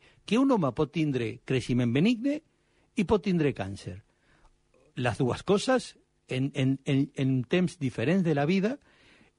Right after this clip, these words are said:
un home pot tindre solament càncer, un home pot ser solament, eh, creixement benigne o no pot tindre res. Però no hi ha relació. Un pacient que ten-, que tingui simptomatologia d'orinar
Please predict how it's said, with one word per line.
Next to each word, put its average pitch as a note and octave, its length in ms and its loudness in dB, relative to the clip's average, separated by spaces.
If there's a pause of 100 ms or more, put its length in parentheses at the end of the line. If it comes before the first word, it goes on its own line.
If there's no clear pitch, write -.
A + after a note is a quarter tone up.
(180)
un G3+ 160 6
home F3 180 4
pot D3 180 -2
tindre C3+ 280 -2
solament B2 400 2
càncer, B3+ 380 2 (380)
un F3 180 2
home F3 220 2
pot C#3+ 180 -4
ser D#3 240 -4
solament, D#3+ 500 2 (120)
eh, A2+ 460 0
creixement C#3+ 380 2
benigne C#4 380 2 (140)
o E3 140 2
no E3 160 0
pot D#3 180 0
tindre C3 300 0
res. G#2+ 320 -8 (480)
Però D3 260 4
no D#3 160 2
hi F#3+ 140 2
ha A#3 60 2
relació. B2 680 -2 (360)
Un A3 140 4
pacient D3 440 -2 (220)
que D3 140 2
ten-, F3+ 400 2
que D3+ 120 0
tingui E3+ 320 0
simptomatologia C#3 1000 0
d'orinar C#3+ 580 0